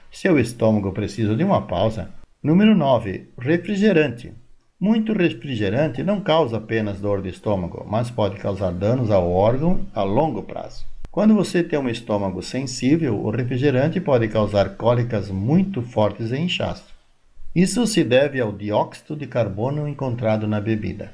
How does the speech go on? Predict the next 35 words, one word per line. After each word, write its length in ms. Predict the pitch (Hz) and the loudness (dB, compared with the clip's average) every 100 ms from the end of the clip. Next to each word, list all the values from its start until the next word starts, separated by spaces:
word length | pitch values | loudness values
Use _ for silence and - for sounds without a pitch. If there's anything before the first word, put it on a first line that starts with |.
| - | 0
Quando 240 | 170 196 | 2 2
você 300 | 185 - 147 | 0 -2 -2
bebe 300 | 110 113 104 | 2 2 2
uma 180 | 101 92 | -2 -2
lata 340 | 92 101 98 | 0 0 -2
de 120 | 92 90 | -10 -6
coca, 500 | 117 143 143 95 - | 2 2 0 -12 -14
está 240 | - 123 | -12 -8
ingerindo 460 | 123 131 127 143 147 | -6 -6 -6 -6 -4
gás 380 | 117 143 165 135 | 2 2 2 -6
na 100 | 117 | -12
forma 420 | - 147 151 151 | -6 -6 -4 -8
de 120 | 120 | -10
carbonatação. 1120 | 123 139 170 156 147 147 - 147 - 92 - - _ _ - | -4 -2 -2 -4 -4 -4 -4 -10 -6 -8 -8 -14 _ _ 0
Não 220 | 175 151 | 4 4
é 60 | 180 | 4
para 240 | 185 139 | 0 0
entrar 400 | 107 110 113 110 | -2 0 2 2
em 160 | 104 101 | 0 -2
uma 160 | 95 | 0
aula 260 | 92 104 98 | 2 2 2
massiva 480 | 95 95 - 123 107 | -2 -6 -2 0 0
de 100 | 92 | -4
ciências 520 | - 123 123 110 92 | -2 0 0 -2 -4
aqui, 340 | 92 160 117 | -4 0 0
mas 340 | 87 90 87 107 | 0 -4 -2 2
aumento 540 | 113 107 101 120 123 | 4 4 2 0 -2
do 160 | 120 107 | -2 0
gás 400 | 101 95 127 - | 4 4 2 -2
que 140 | 135 | 0
entra 280 | 104 120 131 | 0 0 -2
no 120 | 127 | -2
seu 180 | 120 113 | -2 -2
sistema 480 | 117 - 107 107 127 | -2 -4 0 0 0
gastrointestinal 1300 | 110 123 127 113 110 107 95 - 156 139 110 131 | 2 0 0 0 0 2 -2 -4 -2 2 2 2